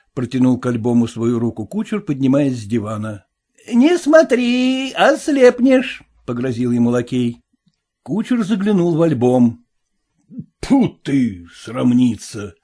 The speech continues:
плюнул он, — «словно в предбаннике разлеглась». «Ну и что ж тут такого постыдного?» — возражал повар, тоже разглядывая альбом.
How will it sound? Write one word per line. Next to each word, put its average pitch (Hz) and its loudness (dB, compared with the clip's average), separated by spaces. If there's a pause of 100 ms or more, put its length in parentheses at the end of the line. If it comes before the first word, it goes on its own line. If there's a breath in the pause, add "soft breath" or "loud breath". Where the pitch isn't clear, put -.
(220)
плюнул 117 -2
он, — 110 -4 (500)
«словно 143 2
в - -10
предбаннике 123 0
разлеглась». 117 -6 (540)
«Ну 285 6
и 247 2
что 311 4
ж - -6
тут 262 -4
такого 233 4
постыдного?» — 165 0 (180)
возражал 120 -2
повар, 233 -2
тоже 196 -2
разглядывая 123 -2
альбом. 101 -4